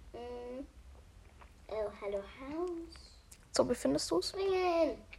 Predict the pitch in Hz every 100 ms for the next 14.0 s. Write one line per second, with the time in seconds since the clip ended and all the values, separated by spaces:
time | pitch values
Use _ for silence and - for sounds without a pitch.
0 | - - - - - - - 233 262 294
1 | 262 - - 381 285 - - - - -
2 | 226 - - - - - - - - -
3 | - - - - - - - 277 262 247
4 | 254 254 254 - - - 214 196 - -
5 | - - - - - - - - - -
6 | - 285 285 302 - - 240 185 170 -
7 | - - - - - - - - - -
8 | - - - 294 254 226 220 233 311 -
9 | - - - - - - - - - -
10 | - - - - - - - - - -
11 | - - - - - - - - - -
12 | - - - - - - - - - -
13 | - - - - - - - - -